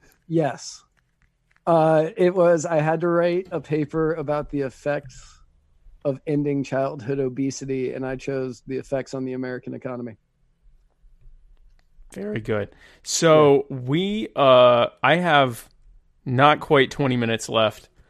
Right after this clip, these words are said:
Speaker 2: before I have to connect with my, my
Speaker 1: Oh.
Speaker 2: campaign appearance. So let's do this next topic and, uh, and then the campaign thing, and I gotta do the thing.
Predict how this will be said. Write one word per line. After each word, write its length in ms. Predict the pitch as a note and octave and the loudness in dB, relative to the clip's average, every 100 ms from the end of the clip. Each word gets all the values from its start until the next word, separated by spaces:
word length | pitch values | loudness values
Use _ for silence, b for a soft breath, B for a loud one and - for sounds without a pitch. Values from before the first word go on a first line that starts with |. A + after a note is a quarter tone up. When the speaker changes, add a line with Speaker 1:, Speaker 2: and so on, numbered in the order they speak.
| _ _ _ | _ _ _
Speaker 2:
before 340 | - - C3+ A#2+ | -10 -4 0 0
I 60 | |
have 200 | A2 A2+ | 0 -2
to 260 | - G#2+ G2+ - _ _ _ _ | -2 -4 -4 -12 _ _ _ _
connect 420 | - B2+ C3+ C3+ | -6 -2 -2 -2
with 180 | B2+ A#2+ | -6 -6
my, 420 | A#2 A2+ A2 A2 - _ - | -2 0 0 -2 -6 _ -8
my 400 | A2+ G#2+ G#2+ G2+ | -2 -2 -2 -2
Speaker 1:
Oh. 140 | D#3+ | -2
Speaker 2:
campaign 420 | D3 C3 - C3+ A#2 | -2 -2 -2 -2 -2
appearance. 520 | - A2+ A2 G#2+ - b b b | -4 -4 -6 -8 -14 b b b
So 240 | - D3+ | -6 -2
let's 300 | C3 C#3+ E3+ | 4 4 2
do 140 | - F#3 | -2 -2
this 220 | E3 - | 0 2
next 260 | D#3 D3 | 2 0
topic 520 | - D3 C#3 C#3+ C3 - _ _ _ _ | -2 0 0 -2 -6 -14 _ _ _ _
and, 420 | B2 A#2+ A2+ A2 | 0 2 2 0
uh, 260 | A2+ A2 G#2 | 0 0 0
and 140 | G#2+ A2+ | -2 -4
then 120 | A2 | -4
the 80 | G#2 | -6
campaign 460 | - A2+ G#2 - | -6 -8 -6 -10
thing, 220 | - - - | -10 -10 -10
and 80 | |
I 80 | G1+ | -10
gotta 200 | G1+ - | -10 -12
do 180 | - - | -12 -12
the 120 | - | -14
thing. 220 | - - | -16 -18